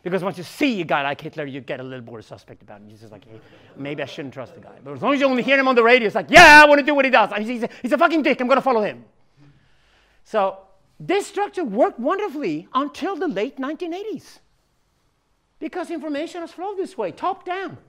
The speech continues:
Then the fucking internet came along. Like Descartes here, underrated. "Oh, it's just another media technology." So when I started working with it in nineteen ninety, essentially television companies would call me,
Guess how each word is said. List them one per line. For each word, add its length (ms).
Then 140
the 80
fucking 280
internet 360
came 160
along. 180
Like 380
Descartes 540
here, 240
underrated. 640
"Oh, 220
it's 160
just 260
another 300
media 280
technology." 600
So 140
when 140
I 80
started 280
working 380
with 140
it 140
in 80
nineteen 280
ninety, 200
essentially 400
television 580
companies 400
would 80
call 140
me, 100